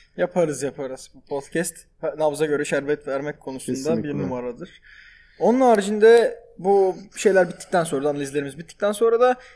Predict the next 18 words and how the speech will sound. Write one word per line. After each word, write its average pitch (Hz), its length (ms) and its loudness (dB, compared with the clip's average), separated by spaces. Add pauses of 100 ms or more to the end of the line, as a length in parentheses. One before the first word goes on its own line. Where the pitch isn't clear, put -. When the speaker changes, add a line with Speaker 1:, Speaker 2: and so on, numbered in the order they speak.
(420)
Speaker 1:
son 202 320 2
bir 220 80 4
seçim 196 380 0
özel 190 320 6
bölümü 170 240 -2
çekilir. 151 580 -4
Zaten 160 300 -2
seçim 165 280 -8
özel 160 260 2
bölümü 151 260 -6
de 175 60 -2
seçimden, 151 720 -4
yani 120 220 -6
me-, 135 280 -10
seçimin 165 420 -2
geldiği 165 480 6
zaman 156 320 2
olur. 160 360 -4